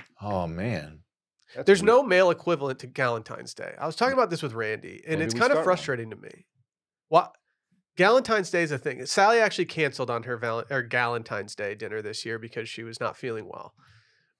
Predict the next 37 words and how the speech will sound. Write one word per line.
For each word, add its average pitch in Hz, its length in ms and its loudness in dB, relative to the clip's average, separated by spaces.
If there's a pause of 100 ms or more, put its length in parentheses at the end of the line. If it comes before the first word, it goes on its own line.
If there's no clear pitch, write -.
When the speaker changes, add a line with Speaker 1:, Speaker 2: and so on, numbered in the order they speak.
(260)
Speaker 2:
But, 180 160 4
like, 165 300 0 (680)
if 180 140 2
I 175 200 6
told 262 320 4
her, 156 240 6
like, 123 160 2
"Hey, 139 120 4
I'm 131 140 2
going 165 200 2
to 135 60 -4
Kelly's 135 340 0
with 120 100 -12
the 120 60 -8
boys 120 340 0
for 127 100 -8
Galentine's 131 720 -2
Day," 170 300 0
like, 151 160 -2
I 156 100 4
just 226 140 -4
don't 277 160 0
know 185 160 6
if 185 100 2
I'm 185 140 6
getting, 175 260 6
like, 170 180 4
Speaker 1:
<laughs> - 0 -
Speaker 2:
full 185 220 4
clearance 196 460 4
to - 80 -4
just, 156 240 -2
like, 151 180 4
go 151 160 4
out 165 220 4
all 123 140 -4
night. 113 280 -12